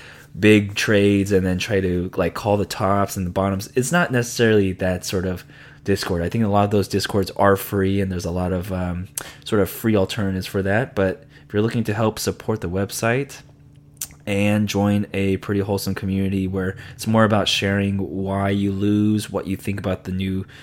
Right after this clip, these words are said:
uh, sort of year will be like, and what you've learned this year, and, um, I don't know. It's just more of a place to sort of learn,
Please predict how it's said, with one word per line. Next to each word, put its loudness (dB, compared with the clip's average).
uh, -2
sort -2
of -4
year 4
will 2
be 0
like, 0
and -4
what -2
you've -4
learned 0
this 0
year, 2
and, -6
um, -6
I -4
don't 4
know. -2
It's 2
just 0
more 6
of -4
a 4
place -2
to -2
sort 0
of -4
learn, 2